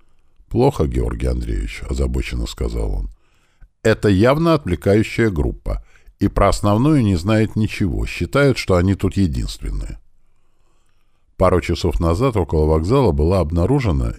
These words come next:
и взята небольшая эсеровская бандочка. И теперь Беня делился со мной результатами экспресс-допроса. «Уверены?» — спросил я. «А то гнида с утра обычно какой-то снулый».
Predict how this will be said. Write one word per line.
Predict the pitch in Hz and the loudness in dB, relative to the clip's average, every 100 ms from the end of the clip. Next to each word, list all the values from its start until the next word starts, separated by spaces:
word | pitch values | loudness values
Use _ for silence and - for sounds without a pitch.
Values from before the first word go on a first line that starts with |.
| - | -6
и | 80 | -4
взята | 69 69 - 127 | -2 -6 -2 -2
небольшая | 113 78 73 - 135 131 101 | 0 0 -2 0 -2 0 -2
эсеровская | - 82 82 - 90 | -2 -2 -2 -2 -2
бандочка. | 80 62 50 - - - - - - - - - - - - | 0 -2 -4 -8 -12 -10 -12 -14 -20 -20 -20 -20 -20 -20 -6
И | 104 | -6
теперь | - 113 127 104 | -4 -2 2 2
Беня | 92 151 170 | 2 2 2
делился | 147 104 92 107 - | 0 0 0 0 -2
со | - 80 | -2 0
мной | 90 113 | 2 2
результатами | 92 82 73 90 95 104 82 | 0 0 0 0 0 0 0
экспресс-допроса. | 71 - 73 64 71 - - - - - - - - - - - - - _ _ _ _ _ _ _ _ _ _ - | -2 -2 -2 0 -4 -4 -6 -8 -12 -14 -18 -20 -20 -20 -20 -20 -20 -20 _ _ _ _ _ _ _ _ _ _ -2
«Уверены?» — | 87 82 123 160 160 80 53 - - | 0 2 4 4 4 2 -2 -4 -10
спросил | - 113 117 - 117 | -10 -6 -6 -4 -6
я. | 104 98 - | -6 -8 -6
«А | - | -6
то | - 120 | 0 0
гнида | 101 117 127 120 | 2 2 2 0
с | - | -2
утра | - 123 110 | -2 2 4
обычно | 101 110 - 90 | 4 -2 -4 -2
какой-то | 101 - 92 92 | -2 0 0 -2
снулый». | - 123 82 55 50 - | -2 -2 0 -2 -6 -8